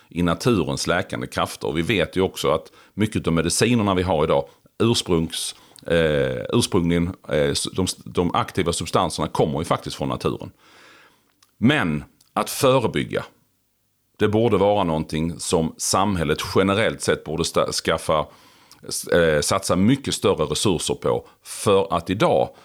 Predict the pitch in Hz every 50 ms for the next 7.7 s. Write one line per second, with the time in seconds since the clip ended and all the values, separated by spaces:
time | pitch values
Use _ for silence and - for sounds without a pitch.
0 | - _ _ - - 95 92 98 101 - - 82 - - 95 107 - - 80 73
1 | - - - 71 64 - - - 60 60 57 55 53 - - - 82 78 - -
2 | - - 78 76 - - 62 73 78 113 113 101 87 - - - 117 95 82 78
3 | 80 - - _ - 90 113 110 - - - 78 73 - - 80 76 - - 78
4 | 76 71 71 69 69 67 67 - - - - _ - - - - 90 90 - -
5 | - - - - _ _ _ _ _ _ _ _ _ _ - 82 90 98 104 95
6 | 90 92 - 85 92 92 - - - 73 85 80 52 - 82 107 107 104 95 95
7 | - - 95 101 104 120 139 135 113 90 80 80 80 80